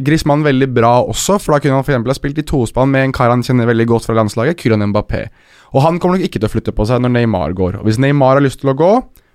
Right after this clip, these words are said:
og de får inn Griezmann, som sikkert har lyst til å være frontfiguren i, øh, sitt eget hjemland, vil jeg tro, tjener sikkert tonnevis av penger i P S G. Hvorfor ikke da? Og i tillegg så får, øh, P S G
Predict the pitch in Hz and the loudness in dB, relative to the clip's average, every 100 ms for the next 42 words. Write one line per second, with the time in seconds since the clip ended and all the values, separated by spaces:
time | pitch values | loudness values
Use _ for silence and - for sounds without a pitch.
0 | _ - 139 151 147 - 131 143 131 127 | _ -2 0 0 0 2 4 4 4 0
1 | 113 139 143 147 139 113 - - - 127 | 2 0 0 0 -2 -4 -6 -4 -2 0
2 | 131 127 - 135 117 110 - 117 104 123 | 2 2 0 2 2 2 0 -2 0 -2
3 | 117 120 127 - 117 110 117 120 _ _ | 2 2 2 0 2 2 2 0 _ _
4 | _ _ - - 82 117 113 113 110 - | _ _ -20 -16 -2 2 4 4 2 2
5 | 135 110 123 113 107 170 247 _ _ _ | 2 4 2 2 2 0 -2 _ _ _
6 | - 113 113 - 202 294 - - 139 113 | -2 0 0 2 2 2 -2 -4 0 0
7 | 107 110 - _ _ - - 127 98 110 | 0 -2 -4 _ _ -10 -4 -2 -2 -2
8 | 120 127 107 110 110 113 110 160 233 - | -2 -2 0 0 0 -2 0 0 -2 -6
9 | - _ _ _ _ _ _ _ _ - | -20 _ _ _ _ _ _ _ _ -2
10 | 165 - 180 185 190 - - - 156 - | 0 2 0 0 -2 -4 -6 -4 -2 0
11 | 139 127 143 143 135 135 135 135 135 135 | 0 0 -2 0 2 2 2 2 4 2
12 | 131 131 127 - | 2 0 0 0